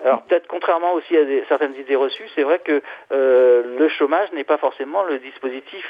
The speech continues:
vers lequel vont se tourner les voyageurs, euh, s'ils ont une baisse d'activité, euh, <laughs> euh, sur, sur une de leurs activités. Euh, c'est, il, il, voilà, l'idée, c'est, enfin, quelque part, c'est, on est, on est quand même dans une économie, euh,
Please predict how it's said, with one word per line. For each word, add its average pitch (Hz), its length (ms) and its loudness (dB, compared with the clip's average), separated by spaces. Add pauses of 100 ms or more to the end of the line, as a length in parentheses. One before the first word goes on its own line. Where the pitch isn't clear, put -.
vers 127 220 2
lequel 135 280 -2
vont 139 140 -8
se - 80 -18
tourner 143 220 -2
les 127 40 -2
voyageurs, 139 640 2
euh, 123 300 4 (120)
s'ils 147 220 -14
ont 135 60 -4
une 127 80 -10
baisse 135 160 2
d'activité, 135 500 -4 (320)
euh, 113 440 2 (480)
<laughs> - 460 -14
euh, 110 460 -6 (220)
sur, 107 240 -4
sur 113 240 -10
une 151 100 -8
de 135 100 -2
leurs 123 220 2
activités. 143 420 -4 (440)
Euh, 107 100 -2 (300)
c'est, 104 60 -16
il, 107 600 -16 (320)
il, - 80 -20 (680)
voilà, 147 220 4
l'idée, 123 360 -4
c'est, 143 100 -10 (220)
enfin, 120 180 -4
quelque 120 280 -6
part, 185 220 0 (120)
c'est, - 80 -16 (180)
on 120 160 -8
est, 123 120 -10
on 131 120 -8
est 123 80 -8
quand 139 140 2
même 175 140 2
dans 139 120 -2
une 120 140 -12
économie, 131 640 -6
euh, 120 140 4